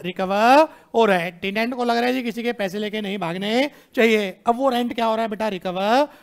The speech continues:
हो रहा है। उस रिकवरी की क्या ट्रीटमेंट होनी चाहिए? आप निर्मला सीतारमण बेटा क्या कानून बनाएंगे? फट्टे मार,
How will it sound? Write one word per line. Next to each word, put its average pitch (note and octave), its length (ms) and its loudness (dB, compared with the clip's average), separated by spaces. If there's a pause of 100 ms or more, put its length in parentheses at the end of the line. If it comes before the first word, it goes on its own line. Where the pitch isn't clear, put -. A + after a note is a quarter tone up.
(120)
हो A3+ 120 4
रहा F3+ 100 6
है। C3 160 -2
उस - 220 -12
रिकवरी A#3+ 400 -2
की C4+ 120 -4
क्या G#3 180 -4
ट्रीटमेंट F#3 460 -10
होनी G3 460 -4 (260)
चाहिए? D3 480 0 (500)
आप E3+ 220 -8
निर्मला F3+ 300 -6
सीतारमण F#3+ 460 -8
बेटा G3 280 -4
क्या F3 220 -8
कानून E3 280 -10
बनाएंगे? C#3 380 -14 (1300)
फट्टे - 180 -6
मार, E3 140 -6